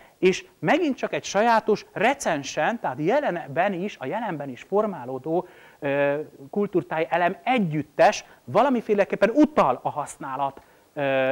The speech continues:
intenzitására is, és a használatnak a problematikusságára is, nevezetesen túlhasználat. De ezeket az állattiprásos lépcsőket többnyire mindig ott találjuk, ahol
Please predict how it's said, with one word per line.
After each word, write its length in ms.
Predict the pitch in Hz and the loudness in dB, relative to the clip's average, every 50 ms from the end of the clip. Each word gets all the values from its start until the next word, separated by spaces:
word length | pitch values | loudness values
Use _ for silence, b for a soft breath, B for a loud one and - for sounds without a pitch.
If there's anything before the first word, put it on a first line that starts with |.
| 139 - | 0 0
intenzitására 1080 | 202 208 226 208 - 185 165 135 127 156 143 - 151 131 127 - - 143 127 131 139 | 0 0 0 0 0 -2 -2 -2 -4 -6 -2 0 0 0 0 -2 -4 -4 -2 -2 -2
is, 180 | 151 202 - - | -2 -2 -4 -8
és 120 | 147 - | -10 -8
a 60 | - 131 | -4 -2
használatnak 800 | 147 175 180 - - 156 127 120 120 117 - 143 147 156 b b b b b b b | -2 -2 -2 -4 -8 -10 -6 -4 -4 -4 -4 -4 -4 -4 b b b b b b b
a 80 | - | -8
problematikusságára 1300 | - - 175 190 202 190 165 170 156 147 131 - - 131 - 139 - - - 139 127 120 139 127 127 120 127 | -6 -2 2 4 4 4 4 2 -2 -4 -6 -8 -10 -10 -10 -10 -10 -6 -4 -4 -4 -2 -2 -2 -2 -2 -2
is, 180 | 135 143 - b b b b | -4 -6 -6 b b b b
nevezetesen 720 | 143 156 147 156 143 147 160 - - 156 - 180 165 160 | -6 -4 -4 -2 -2 -4 -4 -6 -6 -8 -6 -6 -8 -6
túlhasználat. 840 | - - 214 190 165 135 131 - - - 147 123 117 107 107 - B B B B B B B B B | -2 0 0 2 0 0 -4 -8 -8 -12 -16 -16 -16 -16 -18 -18 B B B B B B B B B
De 440 | - 139 180 175 175 175 175 - - _ _ | 0 4 4 6 6 4 2 0 -8 _ _
ezeket 460 | - 196 247 285 330 262 - 196 175 - | 2 2 2 4 2 2 2 0 0 0
az 120 | 165 143 | 0 2
állattiprásos 840 | 165 160 165 151 139 - 170 151 - - 160 147 143 - 151 - - | 2 4 4 2 2 0 -4 -4 -2 0 -2 0 0 -2 -6 -4 -2
lépcsőket 520 | 160 160 156 - - 175 160 - 165 - | -2 -2 -2 0 -2 -2 0 0 -2 2
többnyire 400 | - 202 190 185 202 202 202 - | 6 4 6 6 6 4 4 6
mindig 360 | 226 302 370 320 247 226 180 | 6 4 4 4 4 4 6
ott 260 | 254 233 - - - - | 6 6 6 6 4 4
találjuk, 520 | 196 175 165 156 156 160 170 208 214 - B B B B B B | 6 6 6 4 4 4 2 2 0 -4 B B B B B B
ahol 520 | B 180 170 180 190 185 180 190 - - | B 2 4 8 8 8 8 8 6 0